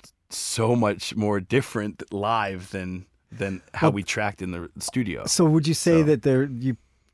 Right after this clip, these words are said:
Speaker 2: play them faster or just more heavy? What, what's the
Speaker 1: Um,
Speaker 2: difference?
Speaker 1: there's definitely more of a rock and roll, like, heavier rock and roll element to our live show than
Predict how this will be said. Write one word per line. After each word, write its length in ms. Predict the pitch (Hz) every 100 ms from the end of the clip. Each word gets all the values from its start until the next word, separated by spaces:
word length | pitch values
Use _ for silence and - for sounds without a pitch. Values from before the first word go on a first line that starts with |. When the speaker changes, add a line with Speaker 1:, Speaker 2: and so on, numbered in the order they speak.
| _
Speaker 2:
play 180 | - 131
them 140 | 117
faster 960 | 104 - 147 175 165 - 180 175 175 170
or 100 | 127
just 180 | 113 113
more 160 | 131 117
heavy? 500 | 90 160 156 170 165
What, 180 | 151 147
what's 220 | 147 -
the 100 | 139
Speaker 1:
Um, 200 | 135 139
Speaker 2:
difference? 140 | 135 - 123
Speaker 1:
there's 240 | 139 120
definitely 420 | 110 135 123 156
more 280 | 160 147 147
of 80 | 135
a 80 | 117
rock 340 | 110 104 104 117
and 140 | 107
roll, 360 | 104 101 101 95
like, 200 | 98 92
heavier 380 | 113 104 107 101
rock 300 | 98 98 -
and 160 | 98
roll 220 | 98 95 -
element 420 | 95 95 95 92
to 140 | - 92
our 120 | 90
live 260 | 92 92
show 380 | - - 92 95
than 340 | 92 92 92